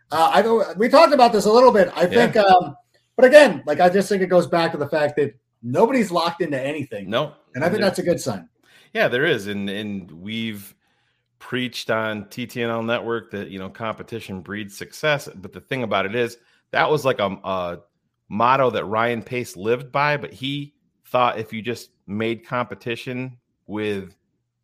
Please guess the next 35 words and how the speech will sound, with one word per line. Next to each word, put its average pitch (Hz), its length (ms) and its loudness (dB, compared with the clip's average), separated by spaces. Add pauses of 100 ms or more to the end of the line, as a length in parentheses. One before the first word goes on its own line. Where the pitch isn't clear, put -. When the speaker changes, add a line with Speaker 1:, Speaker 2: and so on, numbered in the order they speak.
(240)
Speaker 2:
D-level 120 560 0
players 120 640 -6
that 101 240 -10
people 110 260 -10
were 101 140 -8
just 98 180 -14
gonna 92 140 -8
separate 104 460 -6
themselves. 87 400 -10
Well, 107 140 -8
no, 135 240 -2
it 92 40 -6
was 101 100 -8
just 135 200 -12 (460)
a - 40 -14
competition 110 960 -8 (220)
with 95 100 -12
a 98 40 -8
bunch 110 280 -4
of 95 80 -14
guys 98 380 -2
that 95 160 -4
weren't 101 200 -6
very 95 220 -6
good. 92 320 -6 (460)
So 92 480 -2 (220)
you 98 120 -14
have 143 300 -2
to 107 80 -4
have 104 320 -2
guys 101 500 -2 (280)
with 92 260 -12
talent 120 520 -4 (520)
that 107 160 2
are 98 260 -6